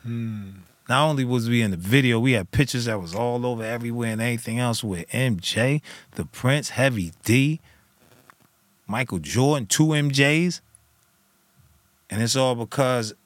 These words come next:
Speaker 2: in this time, it was, like, just O P P out. It wasn't even hip. It was the first album. The first album we were rubbing elbows with, with, with the biggest, some biggest, uh, the biggest stars on the planet. Oh, you, come on.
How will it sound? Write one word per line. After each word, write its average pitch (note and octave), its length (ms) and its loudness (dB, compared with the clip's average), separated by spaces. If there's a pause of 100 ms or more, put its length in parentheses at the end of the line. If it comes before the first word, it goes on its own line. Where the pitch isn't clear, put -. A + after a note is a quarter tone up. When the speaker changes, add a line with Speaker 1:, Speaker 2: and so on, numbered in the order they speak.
(240)
Speaker 2:
in F#2 200 -6
this F#3+ 240 4
time, B2+ 320 2
it D#3 100 2
was, D3 160 0
like, A#2 320 2
just A#2+ 420 0 (240)
O C#3 140 4
P C#3+ 160 -2
P G3 240 -2
out. F#2+ 200 0
It C#3 100 -4
wasn't C3+ 300 -2
even A#2 240 -4
hip. C3+ 280 0
It B2 40 -12 (120)
was E3+ 160 0
the G2+ 80 -2
first D#3 340 0 (100)
album. G#2 460 2 (840)
The G2 100 -4
first F#3 380 2 (100)
album E3+ 440 4
we F3 220 6
were D3 60 2
rubbing D3 360 4
elbows C#3+ 500 2
with, A#2+ 340 2
with, A2 320 0
with G#2+ 300 -2 (840)
the G2 120 -2
biggest, D3+ 600 2
some B2+ 240 0
biggest, D3+ 560 2
uh, C3+ 120 4
the A#2 100 0
biggest C#3 420 0
stars C#3+ 440 0
on B2+ 140 -2
the D#2+ 80 -6
planet. E3+ 560 -4 (300)
Oh, F#2+ 100 -6
you, F#2 240 -8
come A#2 300 -8
on. D#2+ 360 -8